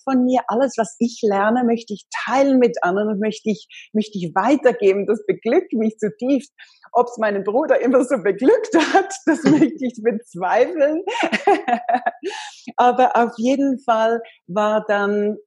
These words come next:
der nächste Schritt, dass ich Lehrerin werde und einfach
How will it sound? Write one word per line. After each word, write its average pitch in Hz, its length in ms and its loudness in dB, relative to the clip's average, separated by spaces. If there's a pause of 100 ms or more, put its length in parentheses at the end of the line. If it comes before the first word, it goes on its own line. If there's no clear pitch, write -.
(340)
der 190 140 0
nächste 196 460 -4
Schritt, 190 440 -6 (300)
dass 180 380 -2
ich 175 460 -8 (100)
Lehrerin 214 760 0
werde 175 380 2
und 196 240 0
einfach 196 300 -4